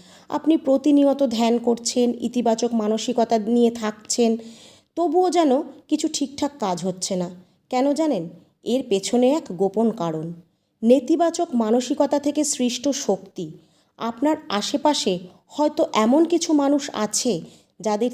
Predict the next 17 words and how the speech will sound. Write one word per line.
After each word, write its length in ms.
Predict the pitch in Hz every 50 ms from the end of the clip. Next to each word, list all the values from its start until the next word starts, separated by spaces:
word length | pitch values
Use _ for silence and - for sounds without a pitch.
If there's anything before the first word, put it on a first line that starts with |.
| 247 -
চিন্তা 600 | - 262 247 247 247 247 - 262 190 165 170 - - _ _ -
বা 140 | 180 220 - -
আচরণ 600 | 175 190 196 196 - 269 269 262 262 202 165 170 - - _ _ _ _ -
আপনার 420 | - 208 208 208 - 247 277 285 277
প্রতি 420 | 285 285 285 285 285 302 311 370 - - - _ -
নেতিবাচক। 680 | 185 202 208 208 208 233 214 240 226 226 - - 262 269 262 - _ _ _ _ _ _ _ _ _
আপনার 340 | - 233 240 247 269 285 277 285 -
ইতিবাচক 500 | 247 240 247 277 269 294 294 285 311 285 -
কম্পনকে 560 | - 254 226 233 240 233 262 269 269 269 285 277
তারা 200 | 269 262 277 269
দুর্বল 480 | 208 180 220 226 220 208 269 269 269
করে 200 | 262 277 262 285
দিচ্ছে। 500 | 240 254 269 262 - - - - 302 311 - - _ _ _ _ _ _ _ _ _ _ -
তাদের 320 | 269 262 269 247 311 254
বলা 320 | 233 220 240 247 277 277 269 277
কথাগুলো 640 | 240 214 220 - 269 277 240 285 262 240 202 165 - - - -
আপনার 340 | 208 214 - 247 247 240